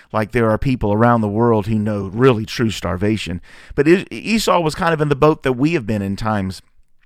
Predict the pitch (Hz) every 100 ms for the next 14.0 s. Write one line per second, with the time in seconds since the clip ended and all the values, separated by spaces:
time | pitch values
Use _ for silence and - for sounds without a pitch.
0 | _ - 120 127 143 175 127 - 127 -
1 | 127 117 127 135 110 95 180 123 95 -
2 | - - - _ _ _ _ _ - 139
3 | 123 _ - 135 143 113 - 175 180 135
4 | 143 139 127 139 147 143 147 120 123 160
5 | 160 139 151 131 95 123 123 113 127 208
6 | 240 117 107 98 - - - 123 117 156
7 | 117 107 107 95 95 - 101 107 95 101
8 | 120 180 - - - 123 - - 180 240
9 | 180 123 - 123 131 120 170 220 165 143
10 | 131 - 254 202 123 113 - 143 120 -
11 | - - - - 147 190 208 180 143 131
12 | 131 185 190 143 123 - - 143 180 185
13 | 190 180 151 127 - - - 185 190 180